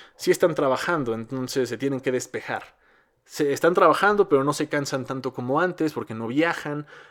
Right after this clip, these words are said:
no, no es tanto el ajetreo, que es diferente, ¿eh? O sea, no quiere decir que no se cansen. O sea, yo he visto a mi familia, a todos, porque gracias a Dios,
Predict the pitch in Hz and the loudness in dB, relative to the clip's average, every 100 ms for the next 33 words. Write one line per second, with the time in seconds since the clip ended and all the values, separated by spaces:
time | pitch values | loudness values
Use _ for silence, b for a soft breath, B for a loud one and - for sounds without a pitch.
0 | B 123 120 117 117 120 127 - 131 131 | B -6 -4 -4 -6 -6 -6 -6 -4 -2
1 | 113 - 107 143 170 - 294 330 254 147 | -2 -4 -2 0 2 2 4 4 6 4
2 | 135 110 104 135 160 165 196 233 175 - | 2 0 0 0 0 -2 -2 -4 -4 -8
3 | - 143 135 131 - 170 147 104 - B | -6 -6 -6 -8 -8 -8 -8 -14 -16 B
4 | B B 123 131 135 131 127 120 123 131 | B B 0 4 4 4 0 -4 -2 2
5 | 165 165 147 170 151 139 131 131 127 135 | 2 2 0 4 6 6 2 -2 0 0
6 | 139 151 117 - 131 139 175 117 110 107 | 2 2 0 0 2 4 2 -2 -4 -2
7 | 131 135 120 113 127 123 | -2 -2 -4 -2 -2 -2